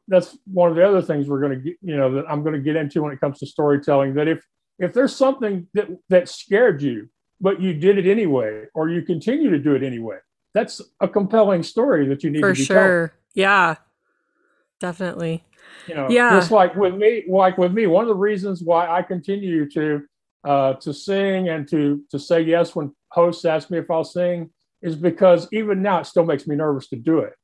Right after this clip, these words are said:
Speaker 1: And
Speaker 2: Mm,
Speaker 1: so it's
Speaker 2: mm-hmm.
Speaker 1: one of those things I can do where I can show people, you know, that I'm not just, I'm not just telling you to do something, even if it scares you. I'm doing something for myself, even though it scares me.
Speaker 2: Right. Yes.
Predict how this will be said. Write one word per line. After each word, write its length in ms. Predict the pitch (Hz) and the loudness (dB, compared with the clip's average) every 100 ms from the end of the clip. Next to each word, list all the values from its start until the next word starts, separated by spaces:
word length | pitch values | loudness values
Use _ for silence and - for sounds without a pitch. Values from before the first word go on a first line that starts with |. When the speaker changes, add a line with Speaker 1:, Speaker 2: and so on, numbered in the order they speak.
| - | -8
Speaker 1:
And 180 | 208 190 | -4 -4
Speaker 2:
Mm, 60 | 160 | 0
Speaker 1:
so 120 | 147 | 0
it's 120 | 180 | 0
Speaker 2:
mm-hmm. 140 | 175 156 | -4 -6
Speaker 1:
one 120 | 170 165 | -2 -2
of 80 | |
those 60 | 147 | -2
things 180 | 165 151 | -6 -2
I 120 | 147 | -2
can 200 | 147 143 | -2 -4
do 200 | 143 143 | 0 0
where 320 | 135 135 131 - _ _ _ | 0 -2 -2 -6 _ _ _
I 160 | 156 147 | -6 -6
can 400 | 165 147 143 139 | -6 -8 -6 -10
show 300 | - 175 170 | 2 4 4
people, 500 | 175 165 156 147 156 - | 2 -2 -2 -4 -8 -8
you 100 | 156 | 0
know, 120 | 135 | 0
that 180 | 139 143 _ 160 | 0 -8 _ -8
I'm 120 | 160 | 0
not 220 | 185 170 | 0 2
just, 220 | 185 170 _ _ _ _ - | -2 -4 _ _ _ _ -4
I'm 80 | |
not 200 | 247 285 | 0 0
just 220 | 254 196 - | -2 -6 2
telling 340 | 254 240 214 | 2 2 -2
you 360 | 220 254 240 226 | -4 -4 -4 -6
to 100 | 196 | -8
do 220 | 170 202 | -4 -4
something, 580 | - 190 185 185 185 180 | 0 -2 0 -2 -4 -4
even 240 | 185 185 175 | -4 -2 -2
if 120 | 170 | -4
it 80 | 147 | -10
scares 400 | - 165 160 160 | 0 2 4 2
you. 100 | 175 | -4
I'm 200 | 175 170 | -4 -4
doing 200 | 185 185 | -4 -2
something 640 | 180 160 - 160 160 160 _ - | 0 -2 -2 -8 -8 -14 _ -6
for 140 | 160 | -2
myself, 580 | 156 147 - 202 180 - | 0 -2 0 2 2 2
even 220 | 143 135 | -4 -2
though 120 | 135 | 0
it 100 | 123 | -2
scares 380 | - - 117 98 | -4 -6 -6 -8
me. 80 | - _ _ - | -18 _ _ -4
Speaker 2:
Right. 400 | 190 175 160 - | 0 0 0 -4
Yes. 520 | 190 175 151 - - | -2 -2 0 -2 -4